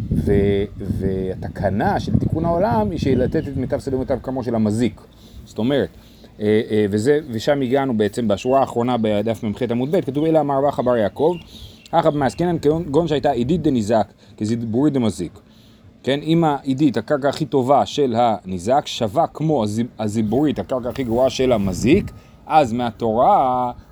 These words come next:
צריך להביא זיבורית של מזיק, בגלל שמה, מה צריך? צריך להביא מיטב שדה ומיטב כרמו של הניזק. כשהמ-, כשהמיטב שדה ומיטב כרמו של הניזק שווה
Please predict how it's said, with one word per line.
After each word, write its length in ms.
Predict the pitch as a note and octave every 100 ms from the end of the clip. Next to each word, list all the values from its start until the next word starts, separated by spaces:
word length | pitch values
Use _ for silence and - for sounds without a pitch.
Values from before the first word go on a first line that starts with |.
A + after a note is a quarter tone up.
| -
צריך 360 | - B2+ C3 C3+
להביא 800 | B2+ A#2 E3+ E3 C3 B2 B2
זיבורית 760 | A2+ B2+ A#2+ C3 E3+ D3+ B2+ B2 - - - -
של 420 | - C3 B2 B2 -
מזיק, 480 | - - D#3 D#3 B2+
בגלל 400 | A2 B2 B2 C3+
שמה, 200 | A#2+ B2 A2+ - C3 B2
מה 160 | C3+
צריך? 320 | B2+ A#2 G#2
צריך 300 | - A2+ A2+
להביא 440 | C3+ B2+ B2+ D#3 E3 - -
מיטב 360 | - - C3+
שדה 200 | - B2+
ומיטב 340 | A#2 - B2+ -
כרמו 240 | - -
של 140 | -
הניזק. 380 | - - G#3+ C#3+ - - - A#2
כשהמ-, 580 | B2 A#2+ - - -
כשהמיטב 420 | - C3+ B2+ - -
שדה 160 | E3
ומיטב 320 | - - -
כרמו 240 | D#3 D#3 D#3+
של 160 | D#3
הניזק 420 | C#3+ C#3 C3 D3+ - - - -
שווה 440 | - C#3+ B2 C3+